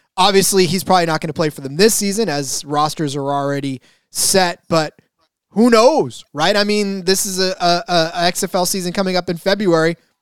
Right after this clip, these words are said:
We very well could see, uh, or U S F L Nathan Rourke playing in one of those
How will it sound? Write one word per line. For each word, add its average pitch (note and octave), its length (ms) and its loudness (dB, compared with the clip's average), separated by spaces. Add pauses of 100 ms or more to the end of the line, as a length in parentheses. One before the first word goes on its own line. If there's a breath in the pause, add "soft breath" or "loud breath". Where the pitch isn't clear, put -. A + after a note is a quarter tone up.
(580)
We F#3 140 6
very F#3+ 260 4
well E3+ 220 2
could F#3 280 0
see, F#3+ 420 -6 (280)
uh, F3 100 4
or G3 200 6
U G3 220 4
S G3+ 160 0
F F3 160 -2
L D#3 180 2
Nathan E3 320 0
Rourke E3 320 2
playing E3+ 280 0
in D3+ 100 -6
one E3 140 0
of D#3 60 0
those E3 320 2